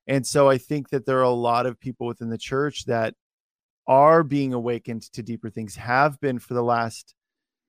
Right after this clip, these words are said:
uh, it's interesting 'cause Jane Hamon actually released a prophecy back in twenty fifteen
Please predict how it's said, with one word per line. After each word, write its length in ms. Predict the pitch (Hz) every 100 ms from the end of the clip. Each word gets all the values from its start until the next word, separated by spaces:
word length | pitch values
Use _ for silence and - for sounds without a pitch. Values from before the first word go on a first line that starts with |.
| _ _ _ _ _
uh, 760 | - 107 113 110 107 - 90 - - _ _ _ _
it's 160 | - 143
interesting 360 | 220 240 208 180
'cause 160 | 160
Jane 340 | 110 156 190 226
Hamon 480 | 160 147 147 147
actually 440 | 123 135 127 - 139
released 360 | 131 131 123
a 60 | 135
prophecy 1000 | - 131 123 131 143 - 127 117 117 117 - _ _ _ -
back 240 | 139 143
in 120 | 151
twenty 320 | - 147 143
fifteen 1080 | 143 143 - - - 143 143 127 107 107 143